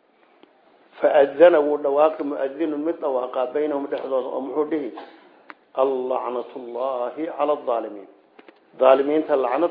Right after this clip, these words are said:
Allah ha ku taalo. Dhaalimiintu waa kuwee marka? Alladhiina kuwa yasudduuna ka hor joogsanaya can sabiilillahi, Ilaahay waddadiisa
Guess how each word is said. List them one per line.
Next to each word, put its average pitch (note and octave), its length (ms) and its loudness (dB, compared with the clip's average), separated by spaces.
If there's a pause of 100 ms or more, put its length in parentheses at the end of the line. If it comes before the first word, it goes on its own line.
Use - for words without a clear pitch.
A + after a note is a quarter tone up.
(120)
Allah B2+ 220 -4
ha A2+ 80 -6
ku - 140 -14
taalo. G#2 360 -10 (1160)
Dhaalimiintu E3 480 6
waa C#3+ 100 8
kuwee B2 260 -4
marka? A#2+ 280 -12 (720)
Alladhiina E3 440 8
kuwa E3 280 4
yasudduuna D#3 640 -2
ka - 140 -4
hor D#3+ 140 -2 (100)
joogsanaya B2+ 640 -4 (840)
can D#3 160 4
sabiilillahi, D3+ 720 0
Ilaahay D3 220 2
waddadiisa C#3 540 -6